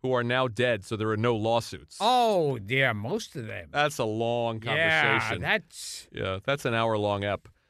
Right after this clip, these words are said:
Speaker 1: Uh, Joe Atema. Or
Speaker 2: Oh, I
Speaker 1: At-,
Speaker 2: heard this,
Speaker 1: or
Speaker 2: uh,
Speaker 1: Atema.
Speaker 2: this comedian that I knew from the clubs, an older guy,
Speaker 1: Yeah.
Speaker 2: Uncle Dirty.
Speaker 1: I remember Uncle
Speaker 2: Yeah,
Speaker 1: Dirty.
Speaker 2: he died.
Speaker 1: Did he?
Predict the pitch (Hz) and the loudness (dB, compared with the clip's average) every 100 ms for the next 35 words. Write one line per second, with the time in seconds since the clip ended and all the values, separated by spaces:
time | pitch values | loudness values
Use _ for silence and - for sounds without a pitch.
0 | _ - 135 135 107 104 170 202 214 151 | _ -4 -2 -2 -4 -2 2 2 2 0
1 | 147 - 233 254 110 73 - _ _ _ | -2 -6 -2 0 0 -6 -12 _ _ _
2 | _ - 320 349 269 226 220 370 330 302 | _ 0 2 4 2 0 -4 -4 -4 -6
3 | 208 - 107 120 202 135 190 190 - 196 | -6 -4 -6 -2 2 2 2 -4 -4 -4
4 | 214 294 311 202 139 139 123 - _ _ | 0 -2 0 0 4 4 2 -2 _ _
5 | _ _ _ 165 156 143 156 151 - 139 | _ _ _ 2 4 4 4 2 0 2
6 | 127 117 - 123 131 110 - 117 127 196 | 2 0 0 2 2 2 0 0 2 2
7 | 240 160 104 110 104 110 117 - 107 95 | 4 2 2 0 2 0 0 -6 -2 0
8 | 190 226 - 226 156 214 220 208 98 190 | 2 0 0 -2 0 -2 0 -2 -4 -2
9 | 330 359 - 196 160 294 339 311 220 - | 0 0 0 0 0 2 2 2 0 -8
10 | _ _ 269 302 226 156 110 78 78 - | _ _ 2 2 0 0 0 -4 -8 0
11 | 175 294 330 | 2 2 0